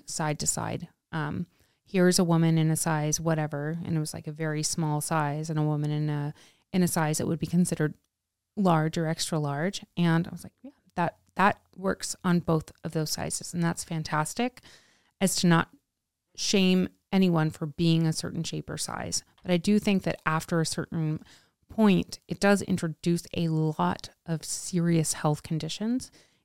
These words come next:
into not just women, but men, right? So we're talking about cardiovascular related issues, fertility, hormonal issues, issues with your gastrointestinal, intestinal tract.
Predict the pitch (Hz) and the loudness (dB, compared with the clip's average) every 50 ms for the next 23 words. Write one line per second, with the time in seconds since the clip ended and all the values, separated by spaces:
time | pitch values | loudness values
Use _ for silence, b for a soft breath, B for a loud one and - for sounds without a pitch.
0 | b - 196 190 190 - - 185 175 170 170 156 165 - - - 180 170 - 170 | b 0 2 4 4 4 4 4 4 4 4 4 2 -2 -2 -6 -6 0 4 4
1 | 165 170 160 151 147 143 - - _ - 160 151 139 - - - 185 170 - - | 6 6 6 4 2 0 -4 -8 _ -10 -8 -6 -6 -6 -4 -6 -6 -8 -8 -10
2 | 175 160 143 135 - - - 170 165 156 151 151 - - 151 151 - - 156 156 | -10 -8 -6 -6 -6 -8 -8 -8 -4 -4 -4 -6 -6 -6 -8 -8 -8 -6 -6 -6
3 | 147 147 143 143 139 - b b b b b b b - - - 180 165 160 160 | -6 -6 -6 -6 -6 -8 b b b b b b b -6 0 2 2 2 2 2
4 | 156 165 160 156 - - - 165 160 156 151 147 151 151 151 151 151 147 147 - | 2 2 2 2 0 -2 -2 0 2 2 2 0 0 0 0 0 0 0 -2 -2
5 | 156 - 147 147 - - 165 165 156 160 - - - - 170 165 - - - - | -4 -8 -8 -8 -8 -8 -6 -8 -8 -8 -10 -12 -8 -6 -6 -6 -6 -6 -2 0
6 | 160 151 151 - 147 - - - - _ - - - 180 175 170 165 160 160 160 | 0 2 2 0 0 -2 -4 -6 -10 _ -14 -6 -2 0 2 2 4 4 4 4
7 | 160 160 - - 151 - - - 156 151 151 156 - B B B B B B B | 2 0 -2 -4 -6 -6 -6 -6 -6 -6 -6 -6 -8 B B B B B B B
8 | B 185 - - 202 185 180 175 170 - 165 165 156 156 160 - - - 170 - | B 0 2 4 4 4 6 4 4 4 2 0 0 2 0 -2 -2 -6 -2 0
9 | 170 160 156 - - - 165 151 147 - - 170 - - 156 151 147 151 - - | 0 0 0 0 -2 0 0 -2 -2 -4 -6 -10 -8 -8 -8 -6 -6 -8 -8 -12
10 | _ _ _ _ _ _ _ - 175 170 160 - - 180 170 - - - 170 156 | _ _ _ _ _ _ _ 0 2 2 2 2 2 0 2 2 2 0 2 2
11 | 147 165 - - 170 147 147 151 - - - | 0 -2 -4 -6 -4 -4 -4 -4 -6 -10 -18